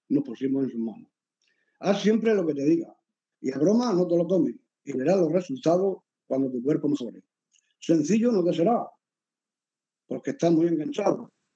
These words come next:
pero si yo lo conseguí, tú también puedes lograrlo. Y ya no dependerá de ese maldito tabaco. Y lo más bonito de todo, ya no serás un esclavo de esta maldita droga que la vida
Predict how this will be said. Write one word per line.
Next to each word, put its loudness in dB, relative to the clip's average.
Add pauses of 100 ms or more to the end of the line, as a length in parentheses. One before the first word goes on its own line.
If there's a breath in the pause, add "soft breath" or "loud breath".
(100)
pero -4
si -4
yo 4
lo 0
conseguí, 0 (180)
tú 2
también 0
puedes 0
lograrlo. 0 (600)
Y -4
ya 4
no 4
dependerá 0 (160)
de 0
ese 0
maldito 0
tabaco. -2 (380)
Y -4
lo 0
más 2
bonito 2
de -6
todo, 0 (220)
ya 2
no 2
serás -4
un 0
esclavo -8 (440)
de 0
esta 0
maldita 0
droga 0 (1040)
que -6
la -4
vida 0